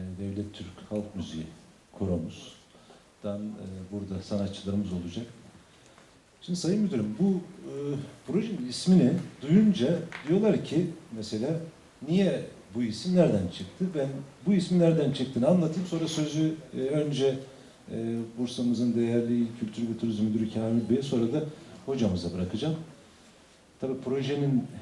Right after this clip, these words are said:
mimarı olarak sanatın ve kültürün kardeşliği dedik. Neden? Kültür o kadar geniş bir kavram ki bunun içine müze de giriyor, bütün değerlerimiz giriyor aslında. Ama daha çok müzeleri biz ön plana çıkarmak istedik. Nedeni de şu,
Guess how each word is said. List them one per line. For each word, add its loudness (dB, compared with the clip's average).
mimarı 4
olarak 2
sanatın -2
ve 0
kültürün -4
kardeşliği -2
dedik. -8
Neden? 2
Kültür 2
o -16
kadar -4
geniş -2
bir -12
kavram -4
ki -6
bunun 0
içine -2
müze 4
de 2
giriyor, 0
bütün 2
değerlerimiz 0
giriyor -12
aslında. -8
Ama 0
daha -2
çok -6
müzeleri 2
biz -4
ön 2
plana -2
çıkarmak -2
istedik. -4
Nedeni 0
de -2
şu, -6